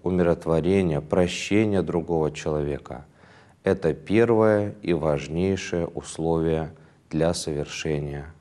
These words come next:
молитвы. Далее игумен Никон говорит: «В случае ссоры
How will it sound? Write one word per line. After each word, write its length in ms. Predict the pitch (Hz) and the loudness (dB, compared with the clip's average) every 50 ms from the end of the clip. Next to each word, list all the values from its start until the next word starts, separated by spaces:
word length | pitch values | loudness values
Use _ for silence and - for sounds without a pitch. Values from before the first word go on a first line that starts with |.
| _ _ | _ _
молитвы. 580 | 78 78 76 73 73 69 67 67 - - - - - - - - - _ _ _ _ _ _ - - - _ _ _ _ _ _ - - - - - - - - - - | -6 -4 -4 -2 -2 -4 -6 -8 -10 -12 -12 -12 -12 -18 -20 -20 -20 _ _ _ _ _ _ -20 -20 -20 _ _ _ _ _ _ -20 -20 -18 -18 -18 -18 -18 -20 -14 -6
Далее 400 | - 92 123 143 147 147 135 131 | 0 4 6 6 8 8 8 8
игумен 460 | 123 113 113 123 123 120 117 117 120 | 8 8 8 8 8 8 8 8 8
Никон 340 | 131 131 127 - 113 107 107 | 8 6 6 6 4 6 6
говорит: 640 | 98 107 110 110 117 107 95 85 82 80 - - - - - - _ _ - - - _ | 6 8 8 8 8 8 6 4 2 0 -2 -6 -18 -20 -20 -20 _ _ -20 -20 -20 _
«В 120 | - - - | -10 -6 -4
случае 640 | - - 117 123 143 156 147 151 - - 123 120 117 | 2 4 8 8 10 8 8 6 6 6 6 8 6
ссоры 720 | 113 - - - - - 165 180 170 147 101 87 76 69 | 6 4 0 2 4 6 6 8 8 8 6 6 4 4